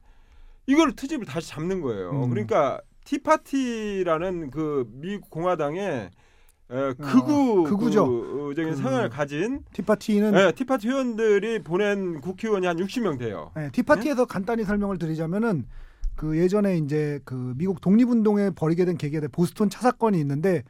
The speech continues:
Speaker 2: 그 당시에 이제 티파티라는 걸 구성을 해서 이제 보스턴 차 사건. 그게 이제 미국으로 볼 때는 역사적인 사건이었는데 그게 상당히 중요한 사건이죠.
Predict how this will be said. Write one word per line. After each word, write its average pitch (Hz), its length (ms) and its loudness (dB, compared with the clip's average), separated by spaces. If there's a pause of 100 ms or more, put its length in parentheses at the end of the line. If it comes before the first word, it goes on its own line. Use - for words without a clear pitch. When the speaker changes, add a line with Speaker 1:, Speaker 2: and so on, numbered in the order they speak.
(280)
Speaker 2:
그 180 100 -2
당시에 220 300 2
이제 156 160 -2
티파티라는 226 920 2
걸 175 140 2
구성을 170 420 0
해서 156 180 0
이제 143 140 -2
보스턴 151 340 -4
차 190 100 -4
사건. 170 280 -4
그게 196 200 2
이제 175 220 4 (460)
미국으로 220 400 2
볼 202 100 2
때는 196 220 0
역사적인 202 500 2
사건이었는데 180 560 2
그게 202 160 2
상당히 208 280 0
중요한 185 300 2
사건이죠. 160 560 0